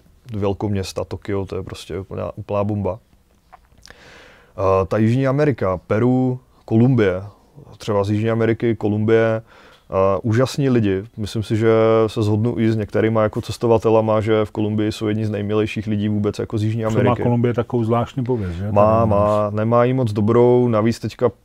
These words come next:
Speaker 1: zase poslední třeba půl roku už se to začíná v některých oblastech zase zhoršovat, ale pořád je to tam bezpečný.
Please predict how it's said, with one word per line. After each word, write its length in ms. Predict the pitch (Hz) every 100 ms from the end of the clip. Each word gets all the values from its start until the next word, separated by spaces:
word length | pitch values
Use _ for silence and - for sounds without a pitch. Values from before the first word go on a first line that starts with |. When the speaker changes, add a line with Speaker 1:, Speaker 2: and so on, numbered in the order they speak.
| _ _ - - _ -
Speaker 1:
zase 220 | 110 -
poslední 420 | 117 113 - 117 113
třeba 220 | 123 117
půl 260 | - 120
roku 220 | 113 104 117
už 100 | -
se 80 |
to 140 | 113 117
začíná 440 | 113 - 117 117
v 40 | 113
některých 380 | 110 120 117 120
oblastech 360 | 113 110 117
zase 240 | 113 - 117
zhoršovat, 720 | 107 107 - 120 117 113 - _ _ _ _ _ _ _ - - - -
ale 180 | 113
pořád 300 | 117 117 117
je 60 | 120
to 80 | 117
tam 120 | 117
bezpečný. 500 | 101 - 98 90